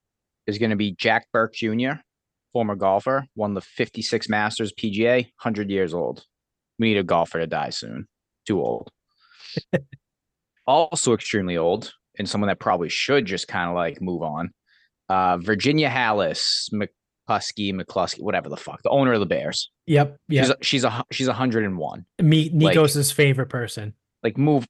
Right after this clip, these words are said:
Speaker 1: move,
Speaker 2: <laughs>
Speaker 1: move it along. Like, there's other people here. Mo-, just get it going. Um,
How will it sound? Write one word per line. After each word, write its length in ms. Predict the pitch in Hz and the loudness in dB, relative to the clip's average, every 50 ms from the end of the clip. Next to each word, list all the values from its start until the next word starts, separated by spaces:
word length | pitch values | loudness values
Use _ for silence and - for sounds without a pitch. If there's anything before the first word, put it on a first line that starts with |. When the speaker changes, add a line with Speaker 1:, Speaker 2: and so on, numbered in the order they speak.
| _ - | _ -4
Speaker 1:
move, 240 | 143 139 139 127 104 - | 0 2 2 4 2 2
Speaker 2:
<laughs> 60 | - | 0
Speaker 1:
move 200 | 127 123 117 101 | 0 2 0 0
it 80 | 104 95 | 0 -2
along. 360 | 87 78 - - 76 - - - _ _ _ _ - 185 143 - 180 180 - - | -2 -4 -6 -8 -8 -10 -12 -16 _ _ _ _ -8 -8 -6 -6 -8 -10 -6 -6
Like, 280 | 185 - 165 - 165 151 - - - _ _ _ _ _ - | -6 -6 -6 -8 -10 -14 -14 -16 -20 _ _ _ _ _ -2
there's 160 | 127 117 117 | -2 0 2
other 180 | 123 110 98 | 0 0 -2
people 300 | - - 95 80 - - | -2 -4 -4 -6 -6 -8
here. 160 | - 104 - - | -8 -6 -4 -2
Mo-, 160 | 135 135 - - - | -2 -2 -4 -4 -6
just 240 | - 117 151 135 - - _ _ _ _ _ _ _ _ _ _ _ _ _ _ - | -4 -4 -4 -4 -6 -8 _ _ _ _ _ _ _ _ _ _ _ _ _ _ -2
get 120 | 117 90 | -2 0
it 80 | 76 - | -2 -4
going. 280 | - - - - - - _ _ _ _ _ _ - - - - - - - - - - - - _ _ _ _ - | -10 -10 -10 -12 -14 -16 _ _ _ _ _ _ -20 -20 -20 -20 -20 -20 -18 -18 -18 -18 -20 -20 _ _ _ _ -2
Um, 800 | 113 107 107 107 104 101 101 98 95 95 95 92 95 92 90 | 0 2 2 4 4 4 4 4 4 4 2 2 2 0 -2